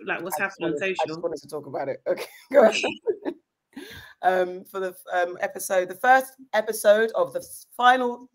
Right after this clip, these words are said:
Speaker 2: ever season of Insecure aired the other day, and the character Tiffany, played by, I always get them mixed up. Not
Speaker 1: Amanda
Speaker 2: Amanda
Speaker 1: Seales.
Speaker 2: Seales. It is Amanda Se-, see, I had it right in my head. Amanda Seales, um, who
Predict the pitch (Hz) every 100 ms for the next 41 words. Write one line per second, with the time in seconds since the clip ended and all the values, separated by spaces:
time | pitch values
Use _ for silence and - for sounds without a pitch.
0 | - _ 269 262 254 247 - 277 269 247
1 | 226 220 214 214 196 208 196 196 190 _
2 | _ - 175 180 175 170 160 165 160 160
3 | - 220 240 247 269 285 - - _ -
4 | - 208 190 190 170 - 254 254 233 233
5 | 240 - - 196 196 175 - _ _ _
6 | 185 185 175 170 165 185 180 175 165 160
7 | - 147 127 _ _ - - 214 214 202
8 | 196 - 190 190 208 196 214 196 170 156
9 | - 160 160 202 202 196 156 190 165 160
10 | 156 143 _ _ _ 160 180 175 147 196
11 | 170 147 180 - _ - - - 180 180
12 | 185 226